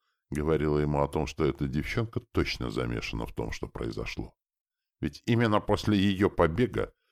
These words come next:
глава Великого дома Нуала впервые стал проявлять эмоции в присутствии посторонних. Раньше они между собой его называли "Ледышка". По одной простой причине. Он никогда не проявлял никаких эмоций.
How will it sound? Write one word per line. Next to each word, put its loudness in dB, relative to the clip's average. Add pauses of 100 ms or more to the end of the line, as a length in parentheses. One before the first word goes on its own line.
(120)
глава 6
Великого 4
дома 2
Нуала 4
впервые 6
стал 4
проявлять 4
эмоции 2
в -14
присутствии 0
посторонних. -2 (720)
Раньше 2
они 0
между -2
собой 0
его 0
называли 4
"Ледышка". 0 (440)
По 4
одной 0
простой 2
причине. -2
Он 2
никогда 4
не 4
проявлял 6
никаких -2
эмоций. -4